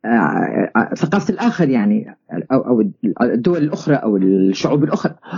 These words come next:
وإنما مو إنسان جديد جديد. يعني، هي طبعًا تجاوزًا أو مجازًا حكيت، يعني، إنسان جديد. أنا بالنسبة لي لا، لا.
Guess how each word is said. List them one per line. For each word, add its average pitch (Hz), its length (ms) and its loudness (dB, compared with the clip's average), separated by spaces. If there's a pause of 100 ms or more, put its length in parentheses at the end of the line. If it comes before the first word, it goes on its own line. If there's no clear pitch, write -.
(160)
وإنما 165 760 2
مو 226 240 4
إنسان 196 380 2
جديد 165 260 0
جديد. 165 520 2 (120)
يعني، 92 360 -4
هي 190 340 0
طبعًا 170 600 0 (300)
تجاوزًا 143 560 2 (120)
أو 123 340 0
مجازًا 151 500 2
حكيت، - 380 -2
يعني، 87 200 -2 (280)
إنسان 117 220 2
جديد. 117 380 -2 (240)
أنا 208 160 4
بالنسبة 185 360 0
لي 220 100 2
لا، - 280 -2 (460)
لا. - 160 -2